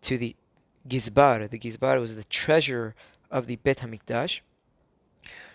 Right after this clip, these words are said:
um, whose possession this was, uh, this was to be under, the, the person who was, who was giving the object committed me'ilah. However,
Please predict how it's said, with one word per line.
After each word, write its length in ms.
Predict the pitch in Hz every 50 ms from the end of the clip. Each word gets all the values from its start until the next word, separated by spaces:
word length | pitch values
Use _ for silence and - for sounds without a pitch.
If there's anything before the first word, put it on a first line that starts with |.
| _ _ _ -
um, 380 | 113 110 110 113 113 113 - - - -
whose 300 | - 147 139 131 - - _ _ -
possession 720 | - - 127 113 123 147 160 165 - - 131 117 110 113 - _ _ _ _ _ _ -
this 260 | 117 135 139 - -
was, 400 | 127 127 123 120 113 113 - - _ _ _ _ -
uh, 200 | 139 127 120 - - - -
this 200 | 131 139 - -
was 100 | 139 -
to 140 | - - 135
be 160 | - 131 127
under, 400 | - 151 123 123 135 160 220 - _ _ - - - - _ - -
the, 320 | 196 135 139 135 - - -
the 120 | - 135
person 360 | - - 180 175 175 - 180 160
who 120 | 151 143
was, 180 | 139 135 123 - - _ _ _ _ _ - 123 - _ _ _ _ -
who 100 | 139 120
was 140 | 120 113 -
giving 480 | - - - 180 208 202 202 165 135
the 160 | 117 123 127 131
object 520 | 127 127 120 110 - 120 127 143 - _ _ _ _ _ _ _ -
committed 460 | - 131 135 143 143 135 131 120 - - -
me'ilah. 500 | 131 127 123 131 123 120 123 139 190 190
However, 500 | 160 139 - - 147 143 147 147 143